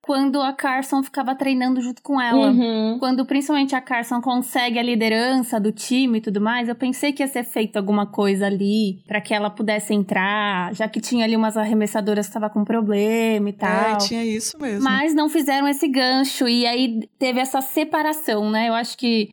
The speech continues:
Speaker 1: tipo assim, ah, aqui fica a história das Peaches, aqui fica a história da Max.
Speaker 2: Sim.
Speaker 1: E isso eu senti também forte.
Speaker 2: É, sendo que tem um pôster em que a Max e a Carson, elas estão dividindo o pôster de divulgação.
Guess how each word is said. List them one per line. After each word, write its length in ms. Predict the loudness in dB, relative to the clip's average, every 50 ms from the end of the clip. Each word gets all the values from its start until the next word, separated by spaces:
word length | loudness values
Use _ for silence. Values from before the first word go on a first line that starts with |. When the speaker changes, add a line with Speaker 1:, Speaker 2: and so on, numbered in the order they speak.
| _ _
Speaker 1:
tipo 140 | -10 _ -6
assim, 260 | -4 -2 0 0 0
ah, 140 | 0 0 -2
aqui 340 | -2 -4 -2 0 0 0
fica 260 | 0 0 -2 -2 -2 -2
a 40 |
história 380 | -2 -4 -4 -4 -2 -2 -2 -2
das 240 | -2 -2 -4 -4 -8
Peaches, 560 | -10 -8 -8 -8 -8 -6 -6 -6 -4 -2 -2
aqui 320 | -4 -4 -2 0 0 0
fica 260 | 0 0 -4 -4 -2 -4
a 40 |
história 360 | -4 -4 -4 -4 -2 -2 0 0
da 140 | 0 2
Max. 560 | 2 2 2 2 0 -2 -6 -10 -14 -14 -12 -8
Speaker 2:
Sim. 340 | -6 -6 -4 -4 -6 -8 -8 -8
Speaker 1:
E 420 | -8 -6 -4 -4 -4 -4 -4 -4
isso 160 | -2 -2 -2
eu 60 | -2
senti 360 | -2 0 0 0 0 0 -2 -2
também 300 | 0 0 0 2 0 0
forte. 560 | 0 -2 -2 -2 0 0 -2 -2 -4 -4 -2
Speaker 2:
É, 420 | 0 0 0 0 0 -2 -4 -6 -6 -8
sendo 460 | -8 -2 0 0 0 2 2 0 0
que 140 | 0 0 -2
tem 240 | 0 -2 -2 0 0
um 120 | -2 -2
pôster 600 | -2 0 2 2 4 4 2 0 0 0 0 2
em 100 | 2 2
que 160 | 2 2 2 2
a 120 | 4 4
Max 600 | 4 4 4 2 2 0 -4 -6 -8 -6 -2 0
e 160 | 2 2 4
a 180 | 4 4 4 2
Carson, 520 | 2 0 0 0 0 0 0 0 2 2
elas 240 | 4 4 4 2 2
estão 440 | 0 -2 -4 -2 0 0 2 4 4
dividindo 560 | 4 4 6 6 6 6 6 6 6 4 4
o 20 |
pôster 640 | 2 0 0 0 0 0 -2 -4 -4 -4 -4 -4 -4 -2
de 220 | 2 2 4 6
divulgação. 840 | 6 6 6 6 6 4 4 2 2 -2 -2 0 0 2 2 0 -2